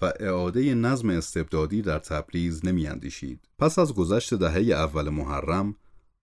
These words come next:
نخستین نبرد در دوازده محرم هزار و سیصد و بیست و هفت رخ نمود. صمدخان آغاز به جنگ کرد.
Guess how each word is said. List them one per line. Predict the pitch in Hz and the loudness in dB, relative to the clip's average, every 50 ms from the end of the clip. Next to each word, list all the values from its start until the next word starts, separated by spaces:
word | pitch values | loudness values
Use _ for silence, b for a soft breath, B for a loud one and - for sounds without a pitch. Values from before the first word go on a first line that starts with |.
| _ - | _ -2
نخستین | 107 104 - 117 104 - - 113 107 107 | -2 0 0 0 -2 0 2 2 4 4
نبرد | 107 101 98 120 135 143 147 147 - - | 4 4 4 4 4 4 2 0 0 0
در | 92 87 85 | 0 0 2
دوازده | 82 87 85 82 87 85 80 76 101 120 135 139 | 2 2 2 2 2 2 2 2 2 2 2 4
محرم | 117 98 87 85 82 80 85 90 95 98 | 2 2 2 2 2 2 2 2 2 2
هزار | 92 85 87 78 90 104 127 135 | 2 0 -2 0 2 2 2 2
و | 127 | 0
سیصد | - - 87 82 - 82 80 | -2 -4 -4 -2 -2 0 0
و | 78 | -2
بیست | - 80 76 - - 80 | -2 -4 -6 -6 -6 -6
و | 67 | -2
هفت | 76 87 87 85 - - | -2 -2 -2 -2 -2 0
رخ | 87 80 - - 73 | 0 0 0 -2 -8
نمود. | 65 60 53 53 - _ _ _ _ _ - | -6 -6 -8 -10 -12 _ _ _ _ _ -10
صمدخان | - - 98 107 117 117 - - 147 156 165 147 | -2 2 2 4 4 2 2 2 4 4 4 4
آغاز | - 101 95 92 92 104 113 117 101 80 | 4 2 2 4 4 4 4 4 2 2
به | 85 78 | -2 0
جنگ | 78 85 87 85 80 73 - | 2 2 2 2 0 -2 -4
کرد. | - 80 78 - - - - | -6 -10 -8 -8 -10 -12 -16